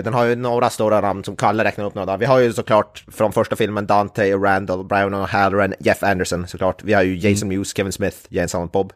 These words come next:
Speaker 1: Eh, men utöver det som, som Kalle sa, vi får cameos, Ben Affleck bland annat, eh, gör en cameo, eh, vilket ju definitivt är ett stort namn. Vi har, eh,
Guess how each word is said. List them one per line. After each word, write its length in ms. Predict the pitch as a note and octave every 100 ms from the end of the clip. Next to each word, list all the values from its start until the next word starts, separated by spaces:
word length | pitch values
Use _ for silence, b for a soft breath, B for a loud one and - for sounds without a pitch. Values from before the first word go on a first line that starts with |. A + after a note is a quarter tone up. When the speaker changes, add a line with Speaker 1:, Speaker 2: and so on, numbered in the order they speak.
| _ b b b b b _ _ _ _ _ - -
Speaker 1:
Eh, 400 | F2+ F#2 F#2+ F2+ _ _
men 180 | A2 B2+
utöver 320 | C3+ C#3 B2+
det 160 | C#3 C#3
som, 200 | A#2+ A#2
som 140 | B2+
Kalle 220 | A#2 A#2+ B2
sa, 100 | G#2+
vi 100 | A2+
får 160 | A#2
cameos, 500 | A2 G2 A2+ G#2+ A2
Ben 200 | E2 G#2
Affleck 420 | F#2+ G#2 G#2+ G2
bland 200 | - G2+
annat, 380 | G#2 G2+ - - -
eh, 300 | F2+ F2+ F2+
gör 160 | F#2+ F#2
en 80 | F#2
cameo, 440 | G2 F#2+ G2 G2+ - -
eh, 260 | E2+ E2+ E2+ _ _ _
vilket 260 | - G2 - - - _ _
ju 180 | G#2 F#2+
definitivt 440 | F2 G2 F#2+ G#2 G#2+
är 40 |
ett 60 | A2
stort 160 | A2
namn. 220 | A2 A2 A#2 _ B B B B B B B
Vi 140 | A2
har, 440 | A2+ A#2 A2+ G#2+ G#2+
eh, 280 | G2+ G2